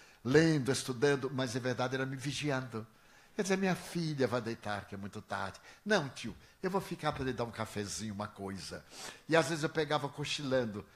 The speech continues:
"Ele já tá na hora de nós dormirmos." E um dia foi tão interessante, eu estava realmente cansado, e disse, "Hoje eu estou mais cansada." Ela morava defronte de mim, porque era uma comunidade. Nós tínhamos vinte e cinco lares, família. E ela foi,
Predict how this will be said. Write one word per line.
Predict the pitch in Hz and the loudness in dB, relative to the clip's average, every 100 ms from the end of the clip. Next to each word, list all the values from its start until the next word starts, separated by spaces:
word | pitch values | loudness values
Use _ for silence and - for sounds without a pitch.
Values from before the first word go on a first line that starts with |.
| - | -10
"Ele | 110 123 | -4 -4
já | |
tá | 123 120 | -2 -2
na | 120 | -2
hora | 123 120 | -2 -4
de | 107 | -6
nós | 110 110 | -6 -6
dormirmos." | 113 107 98 90 87 85 80 - - - - - | -6 -6 -6 -8 -8 -10 -12 -16 -20 -20 -20 -2
E | 185 | 0
um | 185 | 4
dia | 190 | 4
foi | - 180 | 4 2
tão | 180 185 | 2 0
interessante, | 160 147 127 - 165 151 135 | 2 2 4 2 2 0 0
eu | |
estava | 123 - 120 110 | -2 0 0 2
realmente | 120 110 110 | 0 0 -4
cansado, | - 117 - 131 123 101 - - - - | -6 -4 -2 -2 -2 -6 -12 -18 -20 -8
e | 123 | -6
disse, | - 139 | -2 -2
"Hoje | 143 | -2
eu | 147 | -4
estou | - | -6
mais | 127 131 - | -4 -4 -4
cansada." | 139 120 - 76 - - - - - | -6 -6 -6 -8 -12 -20 -20 -20 -6
Ela | 107 113 | -2 0
morava | 110 113 110 | 0 0 0
defronte | 104 107 - 117 127 | -2 -2 -4 -4 -4
de | 123 | -4
mim, | 123 127 | -2 -2
porque | 123 107 113 | -2 -4 -2
era | 104 | 0
uma | 117 | -2
comunidade. | 117 139 135 147 143 123 113 110 - - - | -4 -4 -4 -2 0 0 -2 -8 -14 -20 -14
Nós | 110 120 - | -4 -2 -2
tínhamos | 113 101 | -4 -4
vinte | 127 135 | -4 -4
e | 117 | -6
cinco | - 143 123 | -6 -4 -2
lares, | 110 117 110 110 | 0 0 -2 -6
família. | - 104 101 92 85 - - - - - _ | -8 -6 -6 -8 -10 -12 -14 -14 -14 -20 _
E | 165 | 4
ela | 190 202 | 6 6
foi, | - 185 175 214 | 10 10 10 6